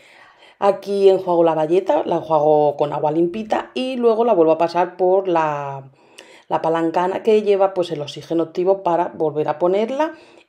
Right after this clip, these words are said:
y seguir, pues, dándole a la baldosa.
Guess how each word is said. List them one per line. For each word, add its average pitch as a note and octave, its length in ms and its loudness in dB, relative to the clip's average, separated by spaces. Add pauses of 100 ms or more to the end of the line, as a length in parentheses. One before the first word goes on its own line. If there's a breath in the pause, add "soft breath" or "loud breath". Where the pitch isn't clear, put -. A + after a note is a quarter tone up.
y A#3 300 -6
seguir, F#3 560 -4
pues, D#3+ 140 2
dándole C#3+ 580 -4
a E3 120 2
la D#3 80 2
baldosa. C#3 560 -6